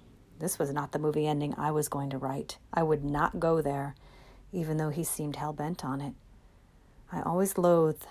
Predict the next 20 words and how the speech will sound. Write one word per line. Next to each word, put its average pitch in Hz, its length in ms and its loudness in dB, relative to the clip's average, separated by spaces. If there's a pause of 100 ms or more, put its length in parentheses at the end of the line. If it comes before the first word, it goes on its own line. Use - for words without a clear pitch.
(120)
those 156 320 -4
torture - 440 -2
movies, 131 480 -6
and 151 120 -6
I 147 80 -4
certainly 180 400 -2
didn't 151 220 -4
plan 156 240 -4
to 147 80 -4
be - 80 -2
starring 156 420 0
in 151 80 -2
one 147 160 -2
myself 139 560 -2
at - 80 -12
the - 140 -6
end 143 160 -6
of 143 100 -8
this 147 220 -6
day. 143 340 -4